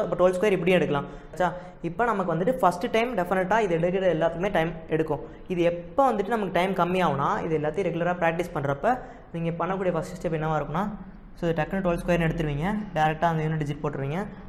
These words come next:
அதுக்கு அடுத்து ஃப்ரண்ட்ல உள்ள நம்பருக்கு difference எடுத்து போட்டுருவீங்க. So, இப்ப first நான் நார்மலா சொல்லித்தரேன். இப்ப டுவென்டி ஃபைவ்க்கும் இந்த நம்பருக்கும் உள்ள difference, அதாவது வித்தியாசம் என்ன? இருபத்தஞ்சுக்கும் முப்பத்தெட்டுக்கும் பதிமூணு. So, பதிமூணு. இப்ப நான் என்ன சொல்லியிருந்தேன்?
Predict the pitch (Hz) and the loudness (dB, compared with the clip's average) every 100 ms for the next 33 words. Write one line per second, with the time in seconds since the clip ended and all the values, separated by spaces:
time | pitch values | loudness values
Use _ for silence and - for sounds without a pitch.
0 | 170 175 175 180 180 165 170 156 147 151 | 0 2 2 0 -2 0 2 0 0 -2
1 | 160 147 156 143 143 139 135 139 139 - | -2 -2 -2 -4 -4 -6 -4 -4 -6 -10
2 | - - - 160 151 151 214 185 160 165 | -12 -8 -4 -2 -2 -4 -2 0 2 2
3 | 180 180 156 147 139 190 208 - - - | 2 0 0 -2 -2 -2 -6 -10 -12 -14
4 | - 196 185 170 196 202 185 196 185 165 | -10 -6 -2 -2 -2 0 0 0 0 2
5 | 180 175 180 156 170 160 156 160 160 170 | 2 2 0 0 0 0 0 0 2 2
6 | 165 190 185 180 180 170 165 170 156 185 | 2 2 2 2 0 -2 -2 0 -2 -4
7 | 226 175 156 156 143 - - - - - | -2 0 0 0 -2 -4 -12 -16 -12 -8
8 | 202 151 151 143 139 151 - - - 165 | -4 -2 -2 -2 -4 -6 -12 -16 -10 -2
9 | 160 180 214 196 175 180 202 | 0 2 2 0 2 2 0